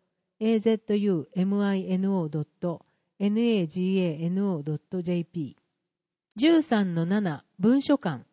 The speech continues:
電話、七一の五一二三。ファックス、七一の五一二七。十三の七の一、講演会。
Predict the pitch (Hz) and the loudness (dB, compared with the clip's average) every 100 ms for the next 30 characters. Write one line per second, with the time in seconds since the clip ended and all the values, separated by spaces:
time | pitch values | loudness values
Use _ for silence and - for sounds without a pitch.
0 | _ _ _ - 269 294 285 262 240 208 | _ _ _ 0 2 4 2 2 0 0
1 | 240 269 302 277 202 170 175 214 214 208 | 2 4 2 0 0 2 4 6 6 2
2 | 175 165 170 165 165 139 - _ - _ | -2 -2 -2 -2 -4 -6 -10 _ -20 _
3 | _ _ 302 - 220 - 147 - 196 226 | _ _ -4 -2 -4 -2 -4 -4 0 2
4 | 262 269 - 175 170 185 247 254 226 170 | 4 2 0 0 2 6 6 6 0 -6
5 | 175 202 196 180 143 - _ _ _ _ | -4 -2 -4 -6 -12 -18 _ _ _ _
6 | - 285 330 - 214 180 165 220 247 202 | -4 0 0 2 2 2 0 0 0 0
7 | 165 156 - 175 160 _ _ _ _ 254 | -2 -4 -6 -8 -8 _ _ _ _ 0
8 | 269 269 262 240 226 214 | 2 2 0 -2 -4 -4